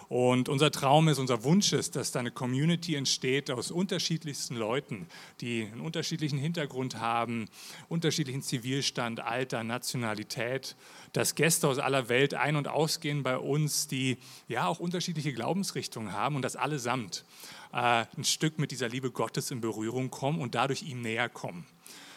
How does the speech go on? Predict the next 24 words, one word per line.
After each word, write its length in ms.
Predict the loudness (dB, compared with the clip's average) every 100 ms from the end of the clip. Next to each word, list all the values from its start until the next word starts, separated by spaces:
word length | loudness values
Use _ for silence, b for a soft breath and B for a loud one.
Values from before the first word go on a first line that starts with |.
| B
An 120 | -2 2
der 220 | 2 0 -12 -8
Fassade 560 | -2 2 6 6 6
vom 240 | 2 0 4
Haus 280 | 4 4 2
steht: 460 | 2 4 2 2
"Gott 160 | -4 2
segne 340 | 4 4 2
dieses 340 | 0 -4 -2 4
Haus 360 | 4 4 2
und 80 | -4
alle, 280 | -2 -2 -2
die 120 | 0
da 140 | -2
gehen, 280 | 0 -2 -2
ein 220 | -4 -6
und 160 | -6 -6
aus." 520 | -4 -4 -2 -2 -4 B B B
Und 120 | -2 0
das 140 | 2
wünschen 280 | 2 2 4
wir 100 | 2
uns, 200 | 0 -4
dass 320 | -2 -2